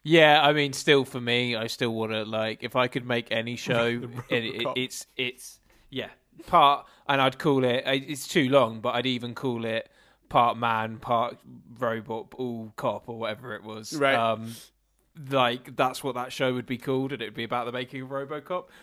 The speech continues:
Speaker 1: But
Speaker 2: I'd,
Speaker 1: that is
Speaker 2: I'd, I'd,
Speaker 1: nuts.
Speaker 2: I'd call it That Fucking Suit. <laughs> 'Cause, like,
Speaker 1: <laughs>
Speaker 2: do you remember, like,
Speaker 1: Yeah,
Speaker 2: eighty percent
Speaker 1: that.
Speaker 2: of the trivia was about how much,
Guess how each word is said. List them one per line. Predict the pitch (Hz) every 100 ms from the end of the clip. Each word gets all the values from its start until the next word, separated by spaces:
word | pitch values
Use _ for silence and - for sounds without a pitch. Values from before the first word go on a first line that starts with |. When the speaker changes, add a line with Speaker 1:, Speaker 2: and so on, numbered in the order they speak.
| _
Speaker 1:
But | 151
Speaker 2:
I'd, | 151
Speaker 1:
that | 135 147
is | 147 165
Speaker 2:
I'd, | 151 127
I'd, | 160 180 175
Speaker 1:
nuts. | -
Speaker 2:
I'd | 175 -
call | 170 151
it | -
That | 131 -
Fucking | - 170 - 170
Suit. | - 120 95 - -
<laughs> | - _ _ _ _ - - - _ -
'Cause, | - 185
like, | 180
Speaker 1:
<laughs> | - -
Speaker 2:
do | 330
you | -
remember, | 233 226
like, | 170 156
Speaker 1:
Yeah, | 185
Speaker 2:
eighty | 202
percent | 220 262 -
Speaker 1:
that. | 185
Speaker 2:
of | 175
the |
trivia | 165 175 170 156
was | 139 135
about | 131 123
how | 143
much, | 151